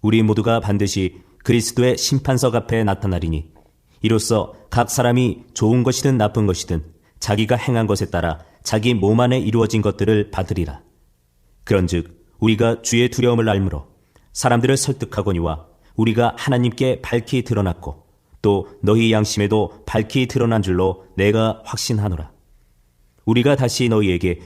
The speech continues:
우리 자신을 추천하지 아니하고 오히려 우리를 대신하여 자랑할 기회를 너희에게 주노니 이것은 마음으로 자랑하지 아니하고 외모로 자랑하는 자들에게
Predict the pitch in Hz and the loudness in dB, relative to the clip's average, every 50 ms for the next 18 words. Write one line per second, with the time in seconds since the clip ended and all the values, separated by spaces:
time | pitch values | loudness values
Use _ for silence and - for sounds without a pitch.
0 | - - - 110 117 117 110 117 113 - - 123 120 110 - - 107 - - 113 | -16 -6 -2 0 0 2 2 2 0 0 0 0 -2 -2 -4 -8 -6 -4 -2 0
1 | 107 101 - 104 90 85 82 76 76 - 76 73 - _ _ _ _ _ - _ | 0 0 0 -2 -2 -2 -2 -4 -6 -8 -10 -14 -14 _ _ _ _ _ -20 _
2 | - - 95 95 95 95 98 95 92 - - 101 104 104 104 107 107 101 107 98 | -6 -2 0 0 2 2 2 2 0 -2 -2 -2 0 0 2 0 0 0 -2 -2
3 | - 104 98 98 101 98 92 - - - - - - - 98 104 113 113 117 117 | -2 -2 0 0 0 0 -2 -4 -8 -20 -14 -10 -2 0 2 2 2 2 0 0
4 | 110 - 110 113 117 120 113 110 - - 85 90 104 117 120 120 110 123 120 113 | 0 0 0 0 2 2 0 -2 -4 -4 -2 0 0 2 2 0 0 0 -2 -2
5 | - 113 98 82 76 71 - _ _ _ _ _ _ _ _ - - 117 113 104 | -2 -2 -2 -2 -4 -8 -10 _ _ _ _ _ _ _ _ -2 0 2 2 2
6 | 123 120 107 92 - - - - - 95 98 101 110 117 117 131 135 - 131 120 | 2 0 -2 -2 -6 -12 -18 -8 0 2 4 4 4 4 2 0 0 0 0 0
7 | 120 117 113 113 110 - 110 101 95 90 85 82 82 95 90 78 - - - _ | 0 2 2 0 0 0 0 0 0 -2 -2 -2 -2 -4 -4 -4 -8 -12 -20 _
8 | - 87 95 101 107 117 120 131 131 - 113 117 113 113 113 117 110 104 107 98 | -4 0 2 2 2 2 2 0 0 0 0 0 0 2 0 0 0 -2 -2 -2
9 | 92 92 92 90 98 95 90 - - | -2 -2 0 0 0 -2 -2 -6 -10